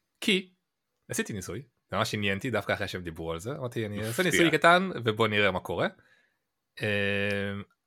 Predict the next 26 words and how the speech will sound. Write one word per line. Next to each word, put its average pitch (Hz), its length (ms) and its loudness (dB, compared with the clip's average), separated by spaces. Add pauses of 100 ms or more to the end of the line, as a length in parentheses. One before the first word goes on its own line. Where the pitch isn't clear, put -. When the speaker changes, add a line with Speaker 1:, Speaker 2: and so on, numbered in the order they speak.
(140)
Speaker 1:
והניסוי 139 240 4
היה 170 80 10
כזה, 98 300 2
אמרתי, 117 240 0
"טוב, 101 240 2
הוא 101 100 -4
אמור 135 220 2
להיות 139 160 4
כזה 113 200 2
ממש 113 240 2
ממש 104 160 -2
טוב, 127 260 2
גם 110 140 2
בתמונה, 107 420 -2
גם 101 160 0
בטקסט, 107 320 -4
הכל 107 180 -4
ביחד", 139 340 0
אמרתי, 135 220 -4
"בוא 135 140 -2
נ-, 131 140 0
בוא 135 80 2
נאתגר 98 340 0
את 73 80 -2
זה." 71 80 -12 (920)
אה, 117 460 4